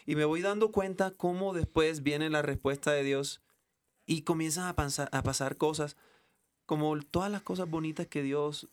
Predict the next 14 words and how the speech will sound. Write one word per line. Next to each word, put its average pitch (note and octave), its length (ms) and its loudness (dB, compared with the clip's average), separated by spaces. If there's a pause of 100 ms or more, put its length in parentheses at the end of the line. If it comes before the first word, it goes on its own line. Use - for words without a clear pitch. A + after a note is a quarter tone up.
permite C#3 440 0
que C#3 120 -2
pasen B2+ 600 -2
con C3+ 180 -6
nosotros B2+ 460 -4
cuando A#2+ 440 -4
nos A#2+ 180 -6
pone B2+ 300 -4
ahí B2+ 80 -4
adelante B2 540 -4
y, A#2 320 -8
y A#2 200 -8
muchas B2+ 260 -6
personas, B2+ 680 -6